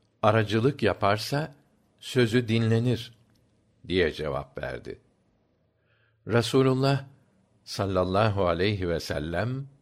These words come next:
sustu. Sonra oradan biri daha geçti. Resulullah sallallahu aleyhi ve sellem yine yanındaki adama, "Ya bu adam hakkında ne dersin?"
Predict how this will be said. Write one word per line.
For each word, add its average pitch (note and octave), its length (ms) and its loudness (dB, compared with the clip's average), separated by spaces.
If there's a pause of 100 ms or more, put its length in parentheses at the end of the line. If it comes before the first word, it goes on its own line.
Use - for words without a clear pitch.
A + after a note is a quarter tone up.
(140)
sustu. - 640 -12 (1400)
Sonra D#3+ 440 2
oradan C3+ 500 2
biri C3 260 2
daha E2+ 280 -2
geçti. - 540 -10 (1200)
Resulullah D3 720 0 (320)
sallallahu G#2+ 840 2
aleyhi F#2 400 0
ve D2+ 100 -4
sellem F2+ 560 -4 (560)
yine D#3 260 2
yanındaki A2+ 640 2
adama, A#2 520 2 (760)
"Ya A#2+ 380 -2
bu D#3 180 0
adam A#2 300 0
hakkında F#2 640 -4
ne D#2+ 200 -6
dersin?" C2+ 600 -8